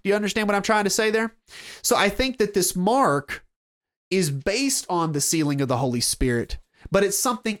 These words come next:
extra. Just like speaking in tongues, prophesying, being an apostle, that is something extra. It, it's something that not everybody has.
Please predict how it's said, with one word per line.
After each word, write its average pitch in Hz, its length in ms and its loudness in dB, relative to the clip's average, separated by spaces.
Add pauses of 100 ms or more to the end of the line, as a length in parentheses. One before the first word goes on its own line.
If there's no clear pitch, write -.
extra. - 580 -2 (400)
Just 220 240 4
like 233 180 4
speaking 233 420 0
in 247 80 2
tongues, 180 500 2 (300)
prophesying, 185 680 4 (300)
being 226 220 2
an 214 100 2
apostle, 220 600 2 (160)
that 180 260 0
is 220 200 2
something 208 500 0
extra. - 520 -2 (720)
It, 156 180 0
it's 175 140 0
something 202 320 0
that 175 120 0
not 180 220 0
everybody 160 500 2
has. - 600 -2